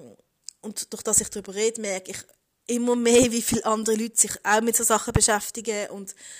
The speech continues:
und, ähm, und es gar nicht so abwegig ist und dass eben, ähm, nicht mehr so ein Tabu in unserer Gesellschaft ist, wie ich das gemeint habe. Das ist meine eigene Vorstellung gewesen, das ist meine eigene Blockade gewesen, die ich jetzt immer bin,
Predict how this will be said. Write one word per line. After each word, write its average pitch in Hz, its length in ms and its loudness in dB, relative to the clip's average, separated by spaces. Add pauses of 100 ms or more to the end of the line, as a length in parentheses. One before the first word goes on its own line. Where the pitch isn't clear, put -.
(260)
und, 202 500 -8
ähm, 185 640 -14 (200)
und 208 120 -10
es - 80 0
gar 220 260 2
nicht 226 160 -8
so 208 180 -2
abwegig 202 640 -6
ist 196 360 0
und 190 160 -14
dass 170 200 -6
eben, 196 320 -6 (1120)
ähm, 185 500 -8
nicht 220 300 -2
mehr 226 80 -2
so 220 100 0
ein 208 100 -4
Tabu 202 400 -4
in 196 60 -10
unserer 196 240 -12
Gesellschaft 190 440 -6
ist, 196 160 -4 (140)
wie 226 320 -4
ich 214 60 -4
das - 200 0
gemeint 190 440 -8
habe. 185 80 -16
Das - 140 -2
ist 190 140 4
meine 190 260 -4
eigene 233 440 4
Vorstellung 202 560 -6
gewesen, 208 180 -6
das 202 160 -6
ist - 140 -4
meine 190 200 -12
eigene 196 360 -6
Blockade 190 500 -12
gewesen, 196 240 -6 (540)
die 196 160 -10
ich 185 100 -14
jetzt - 160 -10
immer 185 200 -10
bin, 180 260 -12